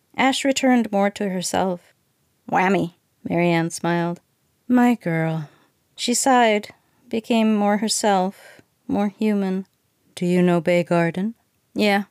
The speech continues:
I do. Come and wait in the lobby once you've taken the dog away. I'll fetch you. The mist thickened. Ash drew Marianne along with her. Marianne tried for an encouraging wave,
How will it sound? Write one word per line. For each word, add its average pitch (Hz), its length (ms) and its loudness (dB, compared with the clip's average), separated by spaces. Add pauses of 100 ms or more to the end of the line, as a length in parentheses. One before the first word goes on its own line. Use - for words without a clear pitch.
(240)
I 247 120 0
do. 208 240 0 (460)
Come 202 260 2
and 185 160 2
wait 185 300 0
in 180 80 -4
the 175 80 -4
lobby 175 440 -2
once 170 300 -6
you've 175 140 -12
taken 180 320 -6
the 170 60 -4
dog 175 320 -4
away. 170 320 -8 (500)
I'll 180 180 -2
fetch - 420 -8
you. 156 180 -8 (580)
The 247 60 0
mist 269 280 2
thickened. 190 580 -2 (480)
Ash 185 260 0
drew 185 220 -2
Marianne 180 520 0
along 170 320 -2
with 175 220 -6
her. 185 200 -6 (500)
Marianne 285 400 4
tried 277 400 0
for 208 120 -4
an 185 160 0
encouraging 180 760 -4
wave, 180 460 -2